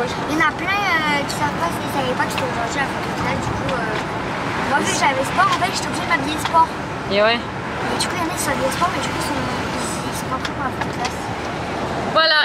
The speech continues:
Speaker 3: et du coup, j'en profite pour dire un truc. J'ai vu un commentaire que j'ai vu hier soir, euh, d'une abonnée qui me dit, euh, que c'est pas méchant, mais que Lilia, apparemment, au collège, dit beaucoup c'est kawaii, qu'il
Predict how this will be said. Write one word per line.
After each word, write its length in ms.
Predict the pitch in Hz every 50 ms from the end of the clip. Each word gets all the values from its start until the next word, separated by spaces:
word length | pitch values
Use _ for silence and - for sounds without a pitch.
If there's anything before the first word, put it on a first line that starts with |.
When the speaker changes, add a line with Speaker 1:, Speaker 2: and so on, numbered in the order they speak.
| -
Speaker 3:
et 100 | - 302 254
du 80 | 285 339
coup, 240 | - 349 381 415 415
j'en 240 | 381 370 381 370 381
profite 480 | 359 - 403 392 - - 392 359 - - -
pour 80 | 320 330 302
dire 160 | 254 339 359
un 160 | 320 294 269
truc. 240 | - - 320 339 311
J'ai 160 | 285 285 277
vu 40 | 285 294
un 80 | 302 294
commentaire 560 | - 381 370 370 330 320 - 330 320 320 -
que 100 | 294 277 240
j'ai 80 | 262 269
vu 160 | 247 330 330
hier 240 | 302 277 269 - -
soir, 400 | - - 262 254 285 330 381 381 381
euh, 160 | 339 320 285
d'une 180 | 220 214 240 269
abonnée 460 | 311 311 277 302 302 285 285 277 302
qui 160 | 294 - 311
me 160 | 294 285 277 254
dit, 480 | 214 - 233 254 262 269 294 359 - - - - - - - - - - - -
euh, 640 | - 269 277 269 269 269 269 269 269 262 269 269 269 269 -
que 160 | - 285 285
c'est 160 | 277 - 277
pas 180 | - - 349 381
méchant, 600 | 392 370 330 - - - 262 240 247 277 311 359 370 320
mais 160 | 262 254 226
que 80 | - 277
Lilia, 560 | 262 247 233 247 233 240 254 269 294 294 269
apparemment, 400 | - 247 233 233 233 254 277 262
au 80 | 233
collège, 400 | 202 185 233 220 233 247 277 294
dit 160 | 226 208 226 202
beaucoup 320 | 220 226 233 - - -
c'est 180 | - - 240 - - - - -
kawaii, 720 | 320 320 320 311 285 269 262 254 247 247 247 254 262 262
qu'il 100 | - -